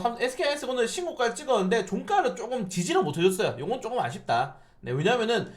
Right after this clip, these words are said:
다른 종목들 한번 꼬라지 보십시오, <laughs> 여러분들. 네, 이게 우리나라가 정말 증시가, 어, 올라갈 수 있을 것인지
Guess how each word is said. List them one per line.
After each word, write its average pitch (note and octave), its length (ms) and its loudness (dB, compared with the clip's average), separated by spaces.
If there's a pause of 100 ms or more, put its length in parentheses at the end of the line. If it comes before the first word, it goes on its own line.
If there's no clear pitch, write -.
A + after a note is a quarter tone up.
(140)
다른 G3+ 240 2
종목들 A3+ 420 0
한번 F3 200 2
꼬라지 B3+ 300 4
보십시오, E3+ 340 2
<laughs> - 0 -
여러분들. - 280 -14 (920)
네, G#2 140 -8
이게 F3 320 4
우리나라가 D#3 720 6
정말 D3+ 420 0
증시가, E3 680 0
어, G#2 80 -10
올라갈 F3+ 340 2
수 D3 80 -6
있을 E3 140 -6
것인지 D3+ 600 -4